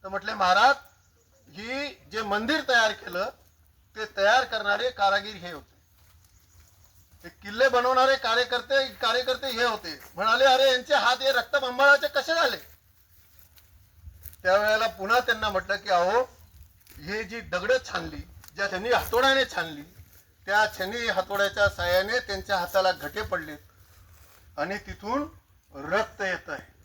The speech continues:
आणि अशी रक्तबंबाळ झालेली हातांनी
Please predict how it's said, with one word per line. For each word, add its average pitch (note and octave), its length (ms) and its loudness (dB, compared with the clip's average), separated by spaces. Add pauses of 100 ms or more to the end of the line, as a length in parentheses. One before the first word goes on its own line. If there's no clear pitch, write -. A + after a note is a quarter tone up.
(960)
आणि D#3+ 180 -6
अशी F3 200 -4
रक्तबंबाळ G3 680 0
झालेली F#3 340 0
हातांनी A3+ 580 0